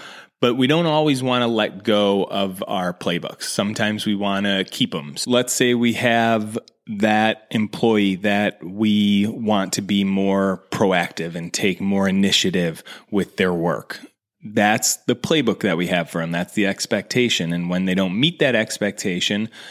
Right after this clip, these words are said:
this could be a playbook that we don't wanna just get rid of. And we want our employees to grow. We wanna be a leader that can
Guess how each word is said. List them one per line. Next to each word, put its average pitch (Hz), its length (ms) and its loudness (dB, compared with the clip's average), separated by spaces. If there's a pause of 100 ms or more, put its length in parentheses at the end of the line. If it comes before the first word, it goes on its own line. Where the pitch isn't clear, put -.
(180)
this 117 160 2
could 139 140 0
be 143 100 4
a 135 60 2
playbook 113 580 2
that 104 320 2
we 104 640 2 (120)
don't 117 220 2
wanna 107 280 2
just 92 240 0
get 87 160 -4
rid - 160 -4
of. - 240 -10 (400)
And 85 120 -8
we 87 80 -6
want 92 240 0
our 95 120 2
employees 90 540 0
to 90 100 -4
grow. 92 420 2
We 87 100 0
wanna 87 240 -2
be 85 180 -2
a 82 60 -2
leader 92 440 0
that 85 240 -4
can 85 280 -6